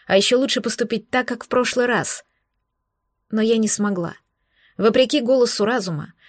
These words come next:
закрыла глаза и позволила себя целовать. Позволила обнять себя за плечи и прижать крепче к мужскому телу, вдыхая тонкий запах дорогого одеколона и медленно умирая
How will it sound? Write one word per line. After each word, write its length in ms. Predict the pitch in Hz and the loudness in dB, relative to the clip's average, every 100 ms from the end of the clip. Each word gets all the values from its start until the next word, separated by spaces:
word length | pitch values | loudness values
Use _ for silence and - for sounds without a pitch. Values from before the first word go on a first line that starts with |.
| - | -14
закрыла 440 | 180 226 269 254 226 | -2 0 4 4 4
глаза 300 | 214 220 262 | 4 2 2
и 80 | 262 | 2
позволила 540 | 220 202 269 254 214 | 0 0 2 2 2
себя 340 | 208 190 220 | -2 -2 -4
целовать. 800 | 226 - 220 214 185 143 - - _ _ _ - - | -2 -2 -2 -2 -4 -8 -10 -18 _ _ _ -20 0
Позволила 440 | 214 226 262 240 | 2 4 4 4
обнять 260 | 220 240 226 | 2 0 -2
себя 200 | 208 214 | 0 0
за 120 | 214 | 0
плечи 340 | 240 269 - | 0 0 0
и 140 | - - | -2 -2
прижать 400 | 233 233 240 - | 2 2 0 -2
крепче 360 | 247 233 - | 0 0 0
к 80 | 214 | 0
мужскому 440 | 214 - - 220 220 | -2 -2 -2 0 -2
телу, 460 | - 165 135 - - _ - - | -2 -4 -4 -10 -18 _ -20 -8
вдыхая 400 | 180 202 220 214 | 0 2 2 2
тонкий 320 | 240 220 214 | 2 0 2
запах 320 | 208 220 196 | 0 0 0
дорогого 400 | 185 196 196 202 | 2 2 2 2
одеколона 520 | 190 170 185 202 240 208 | 2 0 0 2 2 2
и 60 | |
медленно 460 | 202 233 220 214 - | 0 0 0 0 0
умирая 580 | 220 214 202 214 233 | 0 0 0 -2 -2